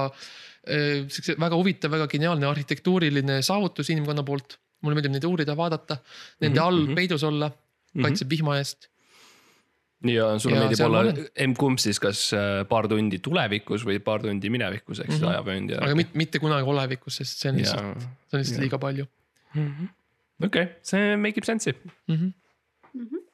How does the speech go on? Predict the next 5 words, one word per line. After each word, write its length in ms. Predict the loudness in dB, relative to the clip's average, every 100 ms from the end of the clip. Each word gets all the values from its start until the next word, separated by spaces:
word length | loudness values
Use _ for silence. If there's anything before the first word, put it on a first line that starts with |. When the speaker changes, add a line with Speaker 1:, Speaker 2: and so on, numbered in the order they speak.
| _ _ _ _ _ _ _ _ _ _ _ _ _ _ _ _ _ _ _ _ _ _ _ _ _ _ _ _ _ _ _ _ _ _ _ -20 _ _ _ _ -20 -20 _ _ -2
Speaker 1:
Jah. 100 | 0
Speaker 3:
Mis 200 | 0 0
on 120 | 0
esimene 460 | 0 0 -2 -2 -6
film, 360 | -2 0 0